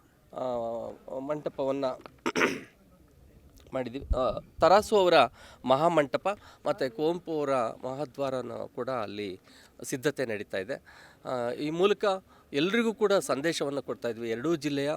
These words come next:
ಮತ್ತು ಹಾಗೆಯೇ ರಾಜ್ಯದ ಎಲ್ಲ ಪ್ರಮುಖರು ಈ, ಈ ಕಾರ್ಯಕ್ರಮಕ್ಕೆ ಆಗಮಿಸ್ತಾ ಇದ್ದಾರೆ. ಕನ್ನಡ ಸಾಹಿತ್ಯ ಪರಿಷತ್ತಿನ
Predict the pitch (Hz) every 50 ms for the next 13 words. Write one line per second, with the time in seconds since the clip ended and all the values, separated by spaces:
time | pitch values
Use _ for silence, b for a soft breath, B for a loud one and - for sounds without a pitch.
0 | - 135 127 - - 117 117 120 120 151 151 170 160 139 123 127 135 131 135 175
1 | 160 175 165 - B B B B B B - 135 160 180 170 - 165 165 175 196
2 | 202 - 202 190 185 180 156 131 127 - - 147 147 - - 175 170 - - 160
3 | 160 160 - 170 151 143 - - 127 127 127 131 120 - - 120 113 101 104 120
4 | 139 156 - B B B B B - 170 175 190 190 190 - - 170 165 156 -
5 | 170 - 156 151 - - 151 - 165 170